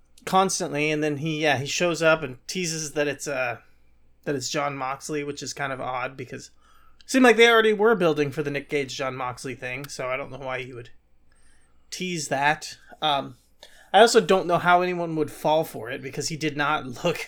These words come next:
like Jon Moxley. Like, the way he was moving around was so ridiculous. Like, I got, I guess it's kinda tough when you're wearing an all black suit with a hood to, like,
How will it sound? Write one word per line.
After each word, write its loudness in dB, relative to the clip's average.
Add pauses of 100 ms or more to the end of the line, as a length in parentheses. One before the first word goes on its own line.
like 6
Jon 4
Moxley. -2
Like, -8
the -2
way 2
he -4
was -6
moving -4
around -4
was -10
so -6 (520)
ridiculous. 0
Like, -2
I 0
got, 2 (880)
I 8
guess 10
it's -4
kinda 4
tough 8
when -2
you're -2
wearing 0
an -2
all 2
black 0 (160)
suit -4
with -2
a -2
hood -2
to, -8
like, -12